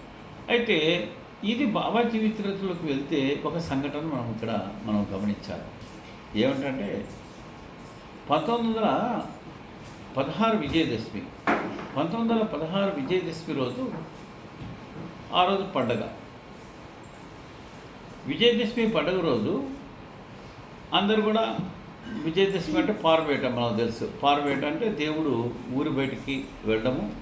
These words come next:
రావడాన్ని మనం పారవేట అంటాం. సరే, ఆ రోజు విజయదశమి రోజు ఈ యొక్క గ్రామ పెద్దలందరూ కూడా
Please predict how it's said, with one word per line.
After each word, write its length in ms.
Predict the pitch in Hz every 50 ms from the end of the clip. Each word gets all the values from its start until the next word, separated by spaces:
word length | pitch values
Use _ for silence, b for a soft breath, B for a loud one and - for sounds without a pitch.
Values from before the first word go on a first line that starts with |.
| - - -
రావడాన్ని 460 | 120 123 127 131 131 127 127 156 180 185 175
మనం 360 | 143 127 123 117 117 113 113 - -
పారవేట 360 | 117 117 120 117 117 113 110
అంటాం. 320 | 123 117 98 85 82 - - - - - - - - - - - - - - - - - - - - - - - - - - - - - -
సరే, 160 | 220 226 226
ఆ 160 | 214 208 202
రోజు 160 | 208 220 208
విజయదశమి 580 | 196 196 175 180 208 208 202 190 165 170 175 180
రోజు 560 | 190 190 185 170 160 143 143 147 156 156 151 - - 160
ఈ 40 | 160
యొక్క 240 | 170 160 160 - 151 135 131 131 131 131 131 - - - - - - - - - - - - - - - - 113 120
గ్రామ 280 | 139 151 165 180 180 175
పెద్దలందరూ 580 | 156 160 151 135 143 147 143 139 127 131 127
కూడా 400 | - - 185 226 277 240 - -